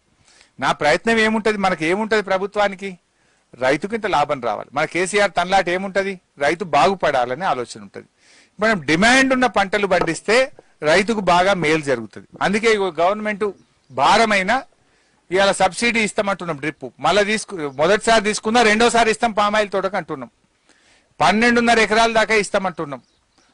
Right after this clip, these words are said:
నలభై మూడు వేల ఎకరాలకు ధర పెంచినాం సరిపోతలేదంటే. So డ్రిప్ సబ్సిడీ మీద ఇచ్చి ఉపాధి హామీని వ్యవసాయానికి అనుసంధానం చేయాలని ఎన్నో రోజుల నుంచి అడిగినాం. దేనికి కాలే కానీ పామాయిల్ తోటకు మాత్రమే అయింది. పామాయిల్ తోటకు వ్యవసాయానికి అనుబంధమైంది.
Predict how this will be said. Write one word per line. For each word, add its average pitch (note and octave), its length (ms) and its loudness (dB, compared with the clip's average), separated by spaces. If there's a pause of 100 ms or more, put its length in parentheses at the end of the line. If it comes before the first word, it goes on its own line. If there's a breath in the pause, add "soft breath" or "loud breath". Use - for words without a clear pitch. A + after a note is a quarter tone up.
నలభై A3 440 2
మూడు A#3 240 4
వేల A3 140 4
ఎకరాలకు A3+ 360 4
ధర F3+ 240 4
పెంచినాం G#3+ 420 0
సరిపోతలేదంటే. E3 840 -2 (880 soft breath)
So A3+ 120 2
డ్రిప్ E3+ 420 -2
సబ్సిడీ G#3 460 0
మీద F3+ 160 -4
ఇచ్చి C3+ 520 -8 (460 soft breath)
ఉపాధి A#3 440 4
హామీని A3+ 400 2
వ్యవసాయానికి A3 680 2
అనుసంధానం G#3 640 2
చేయాలని G3+ 420 2
ఎన్నో G3+ 240 2
రోజుల B3 440 6
నుంచి A3+ 220 0
అడిగినాం. E3+ 280 -2 (680 soft breath)
దేనికి A3 420 2
కాలే A3+ 300 4
కానీ A#3+ 120 4
పామాయిల్ G#3 440 4
తోటకు F#3 220 2
మాత్రమే E3+ 360 2
అయింది. B2+ 180 -6 (1160)
పామాయిల్ A3+ 520 4
తోటకు A3+ 280 2
వ్యవసాయానికి G#3 680 2
అనుబంధమైంది. G#3 880 -2